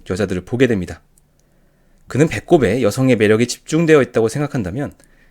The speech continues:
그런 에로티시즘을 어떻게 정의하는 것이 좋을지 고민에 빠지죠.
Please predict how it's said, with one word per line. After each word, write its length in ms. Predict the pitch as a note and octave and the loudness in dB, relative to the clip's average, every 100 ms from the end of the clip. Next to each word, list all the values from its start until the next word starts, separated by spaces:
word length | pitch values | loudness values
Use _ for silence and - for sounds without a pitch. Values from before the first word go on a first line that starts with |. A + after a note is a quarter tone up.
| _ | _
그런 260 | - C3+ A#2+ | 0 2 4
에로티시즘을 760 | G#2+ D#3 G3+ - D3+ G2+ G#2+ - _ _ _ | 4 4 0 -2 -2 -2 -4 -10 _ _ _
어떻게 360 | G#2 - F3 F#3+ | -8 -4 0 0
정의하는 460 | - A2+ C#3+ F3 | 0 0 2 2
것이 200 | D3+ B2 | 2 -2
좋을지 500 | B2 - C3 A#2+ G2 | -4 2 2 0 -10
고민에 400 | E2 - A#2+ A2 | -12 -4 0 0
빠지죠. 420 | F#2+ C3+ C3 F#2 | 0 -2 -2 -10